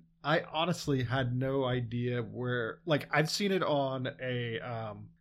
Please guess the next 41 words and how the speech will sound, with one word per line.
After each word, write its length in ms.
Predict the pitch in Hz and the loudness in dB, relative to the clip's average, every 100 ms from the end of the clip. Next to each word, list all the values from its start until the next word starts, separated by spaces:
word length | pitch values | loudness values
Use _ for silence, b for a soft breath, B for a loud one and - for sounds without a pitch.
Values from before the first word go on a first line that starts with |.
| _ | _
Up 200 | - 127 | 2 6
Up 180 | 160 123 | 6 6
Down 260 | 147 143 139 | 4 4 4
Down. 420 | 143 139 135 127 | 4 4 0 -2
Used 320 | 135 147 - | 2 2 2
to 80 | 143 | 0
ha-, 200 | 127 - 131 | 2 0 0
I 80 | |
used 260 | 123 143 - | 0 0 0
to 60 | 123 | 0
follow 300 | 139 131 120 | 2 2 0
it 120 | 120 | -2
more 240 | 127 123 | 0 0
when 140 | 113 123 | 0 0
it 80 | |
was, 140 | 127 120 | 0 -2
like, 120 | 120 | -2
a 80 | 110 | 0
YouTube 460 | 147 220 151 123 | 0 2 2 2
channel, 320 | - 135 113 - | 2 -2 -2 -4
and 120 | 131 | -2
they 100 | 127 | 0
would 180 | 123 - | 0 -2
clap 360 | - 131 127 | -2 -2 -2
on 200 | 120 104 | -6 -4
there, 340 | 113 143 127 - | 0 2 2 0
I 80 | 127 | -2
guess, 240 | 120 127 - | 0 -2 -4
to 100 | 117 | -6
sync 280 | - 127 | -4 -4
up 180 | 120 - | -6 -8
the 320 | 113 101 101 - b b - | -8 -8 -10 -14 b b -4
clips 280 | - 196 160 | 0 2 2
and 100 | 127 | 0
stuff. 220 | 120 - | -2 -2
So 100 | 139 | 0
I 160 | 156 | 2
viewed 240 | 151 160 151 | 2 2 4
it 140 | 131 - | 2 0
as, 220 | 127 127 131 | -4 -2 -2
like, 180 | 113 | -4